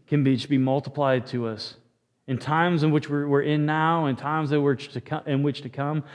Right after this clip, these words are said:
But God, I, I pray that we can see and we can be and we can do what it is that you want us to, so that, like Paul says, even though he's in chains and he's in prison and everything, that he can view life as,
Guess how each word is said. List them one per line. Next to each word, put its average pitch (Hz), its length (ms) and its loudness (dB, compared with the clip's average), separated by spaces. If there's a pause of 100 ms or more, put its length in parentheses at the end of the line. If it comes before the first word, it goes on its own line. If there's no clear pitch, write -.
(180)
But 147 140 -2
God, 156 220 -4
I, 139 380 2
I - 20 4
pray 160 380 0
that 143 180 2
we 139 140 2
can 127 200 -4
see 156 380 2
and 143 100 2
we 135 80 2
can 120 180 -2
be 139 340 4
and 135 80 2
we 131 100 2
can 120 200 -2
do 135 280 2
what 127 160 0
it 123 100 -4
is 127 200 0
that 123 60 -2
you 139 180 2
want 139 260 -2
us 120 140 -6
to, 117 260 -4 (280)
so 170 260 8
that, 131 200 8
like 123 460 0
Paul 113 720 12 (140)
says, 107 400 -2 (240)
even 160 180 6
though 185 120 8
he's 160 160 10
in 156 100 4
chains 165 600 2
and 135 160 2
he's 139 160 2
in 143 160 2
prison 156 480 0
and 135 160 -4
everything, 131 560 -4 (260)
that 131 100 -4
he 156 140 4
can 143 160 0
view 151 380 2
life 139 500 -2 (240)
as, 120 400 2